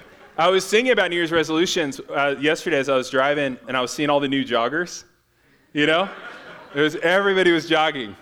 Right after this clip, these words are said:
Even, like, people that could hardly move were jogging. And, um, and so I'm driving past all these joggers on the way to Krispy Kreme, and, uh, and I was just thinking about this, this whole time of New Year's and, like, how hard it is to keep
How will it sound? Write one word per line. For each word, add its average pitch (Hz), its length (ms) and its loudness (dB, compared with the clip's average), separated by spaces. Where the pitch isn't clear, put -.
Even, 160 440 -2
like, 135 280 -2
people 156 280 -2
that - 360 -4
could 135 120 -4
hardly 143 260 2
move 147 200 -2
were 120 100 -4
jogging. 107 360 -4
And, 139 280 0
um, 131 340 0
and 131 100 -6
so 156 140 0
I'm 143 80 0
driving 151 280 2
past 156 280 0
all 143 120 2
these 127 200 -4
joggers 139 540 0
on 123 60 -2
the 123 60 -4
way 123 120 0
to 120 80 -8
Krispy 127 360 -8
Kreme, 147 380 -6
and, 143 300 2
uh, 131 280 2
and 156 140 2
I 160 80 4
was 165 120 2
just 196 200 -4
thinking 233 240 2
about 139 280 2
this, 139 340 -2
this 143 260 -4
whole 165 160 0
time 175 240 0
of 160 80 -4
New 170 80 -4
Year's 156 240 -4
and, 135 100 -4
like, 135 240 -2
how 175 300 2
hard 175 340 0
it 147 100 -4
is 147 220 -2
to 143 80 -8
keep 165 500 -10